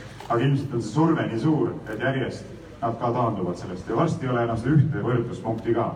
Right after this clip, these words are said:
Aga jumal tänatud, et siiamaani on see võrdluspunkt olnud, mis võimaldab meil täiesti selgelt öelda, et ei ole juhtunud Rootsis kaitseväega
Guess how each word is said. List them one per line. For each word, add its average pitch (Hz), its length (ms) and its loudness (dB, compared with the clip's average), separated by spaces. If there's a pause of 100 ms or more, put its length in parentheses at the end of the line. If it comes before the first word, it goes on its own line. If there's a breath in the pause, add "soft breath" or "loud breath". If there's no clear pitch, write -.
(600 loud breath)
Aga 120 200 2
jumal 202 280 4
tänatud, - 380 2
et 117 100 -2
siiamaani 131 440 0
on 113 80 -8
see 135 120 0
võrdluspunkt 127 600 0
olnud, 170 320 0 (560)
mis 127 140 -4
võimaldab 139 420 2
meil 117 160 -4
täiesti 156 320 0
selgelt 170 560 0
öelda, - 380 -2 (880)
et 127 400 -2
ei 226 100 2
ole 160 220 4
juhtunud 156 400 2
Rootsis 165 400 2
kaitseväega 135 800 2